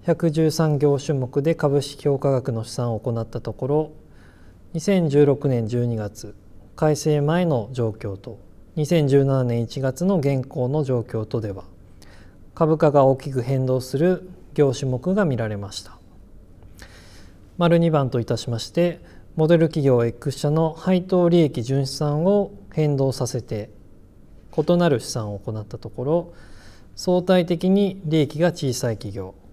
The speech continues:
配当純資産が大きい企業については、株価が上昇する傾向が見られております。以上の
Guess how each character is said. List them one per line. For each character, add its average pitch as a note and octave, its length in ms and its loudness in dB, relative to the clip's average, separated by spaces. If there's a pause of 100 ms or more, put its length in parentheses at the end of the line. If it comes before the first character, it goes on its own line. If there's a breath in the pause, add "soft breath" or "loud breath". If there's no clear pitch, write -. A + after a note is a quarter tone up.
(160)
配 D3 260 0
当 B2 160 2
純 B2 240 0
資 - 80 -10
産 A#2+ 220 -4
が C#3+ 100 2
大 C3+ 140 4
き C3 160 -6
い - 0 -
企 A2+ 180 -8
業 A2+ 180 -4
に G#2 120 -8
つ - 120 -12
い A#2 120 -8
て D3 160 -4
は、 F#3+ 240 2 (580 loud breath)
株 D#3+ 240 4
価 D3 100 2
が B2+ 140 2
上 A#2+ 160 0
昇 A2+ 200 -4
す - 140 -4
る E3 120 2
傾 D3 200 2
向 C#3 220 0
が G#3 140 2
見 D3 120 2
ら C3 120 2
れ A#2+ 100 0
て A2+ 140 -4
お G#2 60 -4
り G2 100 -10
ま F#2 160 -16
す。 - 200 -12 (2250 loud breath)
以 G#3+ 100 0
上 F#3 220 6
の A2+ 240 -2